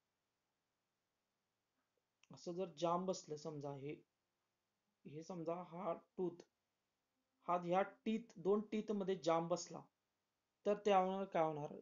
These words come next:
jamming होण्याची शक्यता आहे. मग हे jamming होऊ नये म्हणून थोडासा ह्यांच्यामध्ये gap असणं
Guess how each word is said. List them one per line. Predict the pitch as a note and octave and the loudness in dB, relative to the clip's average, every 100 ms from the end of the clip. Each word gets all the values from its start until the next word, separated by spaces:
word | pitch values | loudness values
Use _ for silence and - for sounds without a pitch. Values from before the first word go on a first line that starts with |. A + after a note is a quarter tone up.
| E3+ | -2
jamming | F#3 F3+ D#3+ G3 A#3+ - _ - | 4 4 4 0 -2 -10 _ -8
होण्याची | E3+ D3+ D#3+ | -6 -6 -6
शक्यता | F#3 E3 - D3 | -8 -8 -8 -8
आहे. | C3+ C#3+ F#3 | -10 -14 -10
मग | F3 | -4
हे | F#3 A#3+ - - E3 | -2 -4 -6 -18 0
jamming | G3+ F#3 G3+ A#3 | 4 4 2 2
होऊ | G#3+ A3 | 4 4
नये | F#3+ C#3+ - _ _ _ G3 | 2 -4 -12 _ _ _ -4
म्हणून | G#3 A3+ | -4 0
थोडासा | A3+ G3+ G#3+ A3+ | 2 4 4 0
ह्यांच्यामध्ये | G#3 F3+ F#3+ F#3+ | -2 -2 -4 -4
gap | E3 D#3 D#3+ F3 | -2 0 0 -2
असणं | - E3 | -6 -6